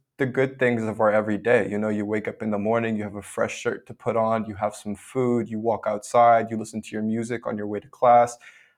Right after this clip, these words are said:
I started enjoying small things like that, and it's really starting to change my life. So I just think that, like, it's, it's really, really important to, one, recognize certain destructive habits that we may have,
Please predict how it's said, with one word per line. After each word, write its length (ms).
I 80
started 320
enjoying 680
small 400
things 240
like 220
that, 240
and 160
it's 160
really 220
starting 380
to 80
change 360
my 120
life. 360
So 160
I 180
just 260
think 240
that, 160
like, 240
it's, 300
it's 200
really, 420
really 300
important 580
to, 360
one, 440
recognize 680
certain 220
destructive 520
habits 400
that 100
we 100
may 180
have, 440